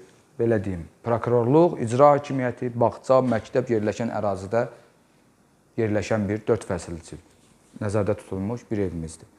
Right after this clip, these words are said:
Yüz yetmiş beş min start qiymət, paket sənəd, birbaşa ipotekaya yararlı bir evimizdir. Çox qəşəng, xüsusi inşa edilmiş, keyfiyyətli, keyfiyyətə materiallardan istifadə olunmuş bir evimizdir. Kim istəsə,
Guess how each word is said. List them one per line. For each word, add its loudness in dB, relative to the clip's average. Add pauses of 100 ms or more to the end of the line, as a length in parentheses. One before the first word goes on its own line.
(220)
Yüz -2
yetmiş 0
beş 2
min -6
start -4
qiymət, -4 (680)
paket 0
sənəd, 0 (300)
birbaşa -4
ipotekaya -6
yararlı 0
bir -6
evimizdir. -8 (1300)
Çox 2
qəşəng, -6
xüsusi -6
inşa -2
edilmiş, -4 (200)
keyfiyyətli, -2 (280)
keyfiyyətə 0 (220)
materiallardan -2
istifadə -2
olunmuş 0 (300)
bir -2
evimizdir. -2 (380)
Kim 2
istəsə, 0